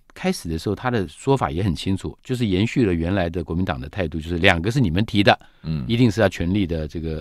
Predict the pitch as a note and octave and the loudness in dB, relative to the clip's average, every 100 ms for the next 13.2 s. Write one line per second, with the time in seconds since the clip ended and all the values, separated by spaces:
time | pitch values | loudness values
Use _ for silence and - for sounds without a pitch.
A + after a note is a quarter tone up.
0 | - D2 F2+ C#2 G2 F#2 G2+ G2 G2+ F#2 | -10 -12 -12 -8 -2 -2 0 0 0 -2
1 | - - D#2 - E3 C#3+ F2 E2+ G2 G2+ | -4 -20 -14 0 4 4 4 0 -2 -2
2 | - G#2+ E2 E2 E2+ G2+ B2+ G2+ G#2 - | -2 -2 -2 -2 -2 0 2 2 0 -2
3 | E2+ D#2 - A2+ F#2 F2 D#2+ F#2 G#2 G2+ | -8 -8 -8 -6 -4 -4 -4 0 0 0
4 | E2+ F2+ D2 B1 - - - F2 A#2 G2+ | -2 -2 -4 -8 -16 -20 -6 0 2 4
5 | F#2+ F2+ E2 D#2 D2 A#2 - D2+ _ C3+ | 2 -2 -6 -8 -10 -12 -16 -20 _ 2
6 | A2+ G#2+ G2 G2+ A2+ A#2 A#2+ G2+ C#2+ - | 2 2 0 2 0 -2 -2 -2 -4 -14
7 | - _ - - _ - G3 G#3 G#3 F#3+ | -20 _ -20 -20 _ -2 -2 0 0 0
8 | C#3 G#2+ _ _ - D3+ D#3 G3 C3+ E2+ | -2 -4 _ _ -6 -4 2 2 2 2
9 | A2+ - B2+ - G3 G#2+ - E2 E2+ G#2 | 2 2 0 0 2 2 0 -4 0 0
10 | D#3 C3+ F2 G#2+ - G#2+ C3 G2+ G#2 - | 2 0 -2 -6 -8 -2 0 0 -4 -6
11 | B2 F#2 B2+ F2+ G2+ E2+ - F2 G2+ G2+ | -4 -2 -2 -2 -2 -2 -4 -4 -2 -2
12 | G#2 F#2 F2+ E2+ D3 G#2 C#2+ G2+ F2 F#2+ | -4 -4 -2 0 0 0 -2 -4 -4 -4
13 | G#2 E2 | -4 -6